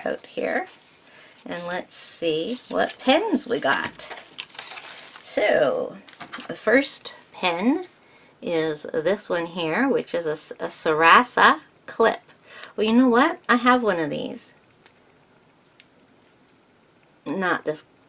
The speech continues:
not this one, no. It's point oh three, and I wonder if it, sorry.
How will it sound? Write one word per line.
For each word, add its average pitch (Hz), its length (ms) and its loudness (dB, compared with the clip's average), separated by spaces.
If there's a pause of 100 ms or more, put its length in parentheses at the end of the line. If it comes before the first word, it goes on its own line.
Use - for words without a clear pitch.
(160)
not 175 260 -6
this 156 220 -4
one, 175 240 -2
no. 147 140 -6
It's - 120 -16
point 226 400 0
oh 208 160 4
three, 180 580 -2
and 175 160 -8
I 165 60 -8
wonder 180 340 -4
if 180 200 -6
it, - 80 -18 (360)
sorry. - 500 -4